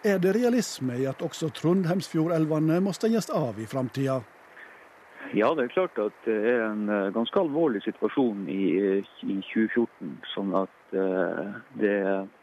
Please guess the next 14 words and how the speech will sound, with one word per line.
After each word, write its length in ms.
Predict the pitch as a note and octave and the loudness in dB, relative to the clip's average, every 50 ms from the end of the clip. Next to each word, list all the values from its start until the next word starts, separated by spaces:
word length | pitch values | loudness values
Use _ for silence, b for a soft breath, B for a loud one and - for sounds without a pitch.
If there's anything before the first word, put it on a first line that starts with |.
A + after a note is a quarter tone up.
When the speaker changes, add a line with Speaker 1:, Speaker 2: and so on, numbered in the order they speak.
| _ B B B B B B B B B B B _ - | _ B B B B B B B B B B B _ 0
Speaker 2:
er 100 | A#2+ G#2+ | 0 2
definitivt 560 | G#2+ G#2 - - F3 G3+ F#3 - A#2+ G#2+ - _ - | 0 -2 -4 -2 0 0 0 2 0 -2 -2 _ -4
grunn 380 | - A#2+ D3 C#3 A#2 G2+ F#2 F2+ - - | -2 0 0 0 0 -2 -6 -8 -10 -6
til, 360 | - G2 F#2+ F2+ F#2+ F#2+ F#2+ F#2+ | -4 -4 -2 -2 -2 -2 0 0
eh, 260 | G2 F#2+ F#2 F#2 F2+ | 0 0 0 -2 -2
bekymring. 580 | F#2 G2+ - - B2 A2+ A2 - - - _ _ _ _ _ _ _ _ _ _ _ _ - | -4 -4 -4 -2 -2 -2 -2 -4 -8 -18 _ _ _ _ _ _ _ _ _ _ _ _ 0
Speaker 1:
Det 140 | G3+ A3 | 0 0
svarer 360 | - - A3 G#3 G3 G3 F#3 - - | 0 0 0 2 2 2 0 0 0
Pål 300 | - G#3+ G3+ F#3+ D#3+ F3 | 2 4 4 4 4 2
Arne 320 | F#3+ F3 E3+ F3 E3 D3+ C3+ | 2 0 0 2 0 0 2
Bjørn, 440 | C#3 D#3+ D#3 D3 A#2 G2+ G#2 G#2 | 2 2 2 2 0 -2 -8 -10
forsker 520 | G2+ - - F3 F3 - - - F3 D3+ C#3 | -6 -4 -4 -4 -4 -4 -6 -4 -2 -2 0
ved 120 | D3 C3+ | -2 -2
Havforskningsinstituttet. 1500 | B2+ - D3 D#3 E3 - - F#3 D#3+ - - - C3 C3 C3+ B2 - - D3 C#3 C#3 G#2+ - C3+ - _ - D#3 C#3 | -2 0 0 0 0 -2 -2 -4 -4 -4 -6 -8 -6 -4 -4 -4 -6 -8 -10 -10 -8 -8 -8 -10 -6 _ -2 -2 -2